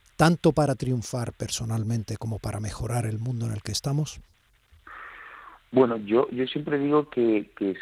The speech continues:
Speaker 2: eh, no, por así decirlo, ser buen profesional te puede hacer destacar, pero ser buena persona te puede hacer trascender. Y realmente yo creo que a la vida no hemos venido, eh, a, a, a que se nos vea, sino a ser quien nos,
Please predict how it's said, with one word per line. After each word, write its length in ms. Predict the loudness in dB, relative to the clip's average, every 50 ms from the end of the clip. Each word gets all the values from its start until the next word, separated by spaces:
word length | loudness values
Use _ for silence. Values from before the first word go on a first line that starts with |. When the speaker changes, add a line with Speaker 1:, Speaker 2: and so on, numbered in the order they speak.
| -6
Speaker 2:
eh, 680 | -4 -2 -2 0 0 0 0 0 0 0 0 -2 -2 -4 -8 -12 -14 -10
no, 180 | -6 -6 -6 -4
por 140 | -2 -2
así 180 | -2 -2 -2 -4
decirlo, 380 | -4 -4 -2 -2 -2 -2 -2 -2
ser 160 | -2 -2 -2
buen 260 | 0 0 0 0 0
profesional 720 | -2 -2 -2 -2 -4 -8 -8 -8 -2 2 2 2 2 2 -2
te 100 | -6 -6
puede 200 | -2 2 2 2
hacer 280 | 2 2 -2 -8 -8
destacar, 600 | -6 -8 -6 -4 -4 -4 0 2 4 4 4 2 -2 _ _ _ _ _ _ -4
pero 180 | -4 -2 -2 -2
ser 140 | -2 -2
buena 180 | 0 0 0 0
persona 300 | 0 -4 -4 -2 -4 -2
te 100 | -4 -2
puede 200 | 0 2 2 2
hacer 160 | 0 -4 -4
trascender. 600 | -2 -2 -2 -2 -2 -8 -8 -6 -4 -4 -4 -4 -4 -8 -20 _ -14
Y 100 | -12 -4
realmente 480 | 0 2 2 2 0 -2 -6 -4 -2 -2
yo 100 | -2 -2
creo 140 | -2 -2 2
que 80 | 2
a 40 | 4
la 100 | 4 4
vida 240 | 4 2 0 -2 -2
no 80 | -4 -4
hemos 140 | -6 -6
venido, 480 | -6 -6 -6 -4 -2 -2 -2 -2 -2 -4 _ -16 -20 -20 _ _ -10
eh, 240 | -8 -8 -6 -4 -2 -2
a, 40 | -2
a, 560 | -2 -2 0 2 2 2 2 2 -2 -2 -2 -4
a 80 | -8
que 80 | -10 -10
se 120 | -8 -6
nos 180 | -6 -6 -2 2
vea, 320 | 4 6 6 6 4 0 -4 -16 -20 _ _ _ _ -14 -10
sino 160 | -6 -4 -4
a 40 | -2
ser 180 | -2 -4 -4 -4
quien 160 | -4 -6 -6
nos, 120 | -6 -6